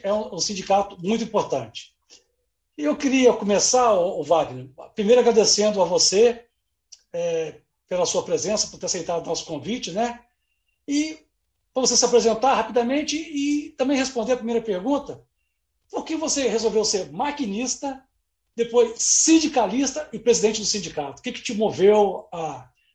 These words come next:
a trilhar esse caminho, né? Fazendo um trocadilho com os, com os trilhos da,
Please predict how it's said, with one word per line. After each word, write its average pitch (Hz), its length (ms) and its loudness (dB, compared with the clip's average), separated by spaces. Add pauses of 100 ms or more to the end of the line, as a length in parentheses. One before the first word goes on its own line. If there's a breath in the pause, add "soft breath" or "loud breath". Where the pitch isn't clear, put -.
(400)
a 165 160 -8 (100)
trilhar 196 300 6
esse 196 160 2
caminho, 170 500 -4 (460)
né? 175 160 -2
Fazendo 185 400 -2
um - 20 -10
trocadilho 175 440 -4
com 185 100 -8
os, - 300 -4 (340 soft breath)
com 190 80 -10
os - 160 -4
trilhos 196 320 0
da, 160 400 0